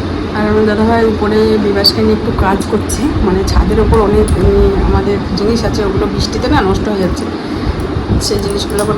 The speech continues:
ঘরে ঢোকাচ্ছে। একটা গেট আছে লোহার, ওগুলো নষ্ট হয়ে যাবে, জং ধরে যাবে ওর জন্য। চলো পরে আসছি, চিকেনটা হলে হয়ে যাবে, কী কী রান্না করেছি পরে দেখাচ্ছি, ওকে? বড়দি ওর মেয়ের জন্য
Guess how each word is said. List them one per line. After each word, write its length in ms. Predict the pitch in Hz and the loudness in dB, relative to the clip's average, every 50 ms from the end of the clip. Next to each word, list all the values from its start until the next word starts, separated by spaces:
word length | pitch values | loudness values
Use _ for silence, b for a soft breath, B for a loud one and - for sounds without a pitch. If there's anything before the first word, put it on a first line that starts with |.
| 202 - | 0 0
ঘরে 240 | 190 175 185 202 196 | 0 0 -2 -4 -4
ঢোকাচ্ছে। 460 | 185 190 196 - 180 185 175 - - - - - - - - - - - - - - - - - - - - - - - - - - - - - - - | -6 -6 -4 -4 -4 -4 -4 -4 -6 -4 -4 -6 -6 -6 -8 -8 -8 -6 -6 -4 -4 -4 -2 -2 -2 -4 -4 -6 -8 -8 -6 -6 -4 -6 -6 -6 -8 -6
একটা 140 | - - - | -4 -4 -4
গেট 300 | - - 190 196 185 190 | -2 0 0 0 2 0
আছে 260 | 196 208 - - 202 | -2 -2 0 0 0
লোহার, 420 | 196 190 196 202 185 175 175 170 | 0 0 2 2 2 2 4 2
ওগুলো 180 | 170 180 190 196 202 202 | 2 0 0 0 2 0
নষ্ট 200 | 202 - - 233 | 0 0 0 0
হয়ে 140 | 220 202 175 | 2 2 2
যাবে, 140 | 170 170 180 | 2 2 2
জং 280 | 190 196 190 202 202 185 | 2 2 2 4 4 2
ধরে 140 | 185 170 160 | 2 0 0
যাবে 180 | 175 175 175 | 0 0 0
ওর 60 | 175 180 180 | 0 0 0
জন্য। 200 | 185 185 185 175 - - - - - - - - - - - - - - - - - - - | 0 2 2 0 -2 -2 -6 -6 -6 -6 -6 -6 -6 -6 -6 -8 -6 -6 -8 -6 -6 -4 -2
চলো 120 | 220 226 - - | -2 -2 0 0
পরে 220 | 208 196 196 196 | 0 2 2 2
আসছি, 240 | 202 202 - - 277 233 220 | 2 0 -2 -4 -4 -4 -4
চিকেনটা 320 | 214 196 196 190 202 214 | -2 -2 0 0 0 0
হলে 260 | 214 202 180 202 220 | 0 0 2 2 2
হয়ে 180 | 233 214 190 180 | 2 2 2 2
যাবে, 160 | 180 190 214 196 | 2 2 2 0
কী 60 | 196 196 | 0 0
কী 60 | 214 | 0
রান্না 300 | 202 185 175 185 185 190 185 | 0 0 2 2 0 0 0
করেছি 300 | - 185 196 190 - - - - | 0 -2 -2 -2 -2 -4 -4 -2
পরে 140 | 196 170 170 | -2 -2 0
দেখাচ্ছি, 420 | 175 170 160 - 165 - - - | -2 -2 -2 -2 -4 -2 -2 -2
ওকে? 200 | 240 - - - - - - - - - - - - - - - 381 - - - 330 - - - - - - - - - - - - - - - - - - - - - - - - - - 214 208 | -2 0 0 0 0 2 0 0 -2 -2 -4 -2 -2 -2 -2 -2 -2 -4 -6 -8 -12 -12 -12 -12 -10 -8 -6 -6 -6 -6 -6 -8 -8 -8 -8 -8 -10 -8 -8 -8 -8 -8 -10 -10 -10 -8 -6 -2 0
বড়দি 360 | 190 190 190 185 185 - 202 208 | 2 2 2 0 -2 -2 -2 0
ওর 360 | 214 214 208 202 202 220 214 | 2 2 2 2 2 2 4
মেয়ের 200 | 208 208 202 190 - | 4 6 4 4 4
জন্য 180 | 208 202 214 220 | 2 2 2 2